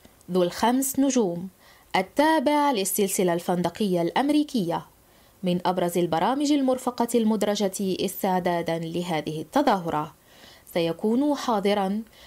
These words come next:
لاستقبال ضيوف مدينة الجسور المعلقة إلى جانب المنشآت الفندقية الناشطة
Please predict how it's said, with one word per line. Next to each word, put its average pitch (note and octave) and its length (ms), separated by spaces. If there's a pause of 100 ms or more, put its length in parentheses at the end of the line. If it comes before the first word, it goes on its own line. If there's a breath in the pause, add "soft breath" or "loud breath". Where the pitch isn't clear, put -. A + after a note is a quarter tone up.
(120)
لاستقبال C#4 760
ضيوف B3 460
مدينة G3 460
الجسور G3 460
المعلقة D4 800 (440 loud breath)
إلى F3+ 200
جانب C4 360
المنشآت A3 720
الفندقية F#3 800
الناشطة E3 720